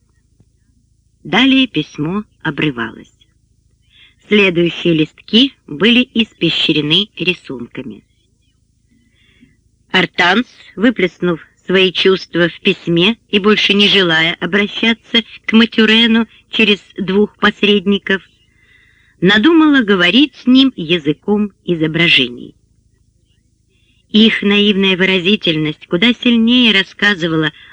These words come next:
о ее любви и страсти. В самом конце Артанс нарисовала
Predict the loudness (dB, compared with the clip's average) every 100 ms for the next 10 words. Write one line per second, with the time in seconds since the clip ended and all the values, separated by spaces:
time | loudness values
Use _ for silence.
0 | -6 -2 -2 0 0 0 -2 -4 -4 -2
1 | -2 -2 _ _ -10 -10 _ -4 -4 -10
2 | _ -20 _ _ _ _ _ _ _ _
3 | _ _ _ _ _ _ -2 0 0 0
4 | -2 -2 -2 0 0 -4 -4 -4 0 0
5 | 0 -2 -4 -4 -6 -2 0 0 -2